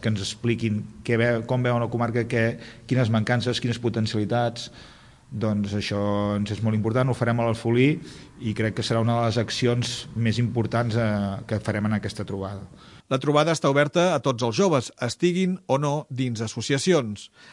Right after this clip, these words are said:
Speaker 2: Per primera vegada també hi participen els espais joves de la comarca. Les trobades s'organitzen i gestionen des del Consell Comarcal, que busquen descentralitzar-les de Figueres.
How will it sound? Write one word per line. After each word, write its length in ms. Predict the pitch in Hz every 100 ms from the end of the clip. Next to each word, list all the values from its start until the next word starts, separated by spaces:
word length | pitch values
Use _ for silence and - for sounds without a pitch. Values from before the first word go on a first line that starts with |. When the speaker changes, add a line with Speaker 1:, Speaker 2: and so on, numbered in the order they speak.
| -
Speaker 2:
Per 80 | 131 117
primera 260 | 131 127
vegada 300 | 117 123 143 135
també 220 | 123 127
hi 60 | 139
participen 580 | 127 127 135 165 165 160 117
els 160 | 107 120
espais 320 | - 151 127
joves 320 | 147 117 101
de 80 | 104
la 80 | 104
comarca. 540 | 117 117 107 98 87 - - -
Les 160 | 127 120 107
trobades 420 | 110 120 185 -
s'organitzen 640 | 120 101 120 117 107 107
i 120 | 185 185
gestionen 480 | 147 143 180 202 143
des 160 | 117
del 140 | 123 110
Consell 300 | 107 127 107
Comarcal, 480 | 117 120 156 123 95 - _
que 160 | - 127
busquen 460 | 160 - 143 113 104
descentralitzar-les 1000 | 95 101 101 170 190 135 127 127 123 - -
de 220 | 131 190
Figueres. 460 | 180 120 87 87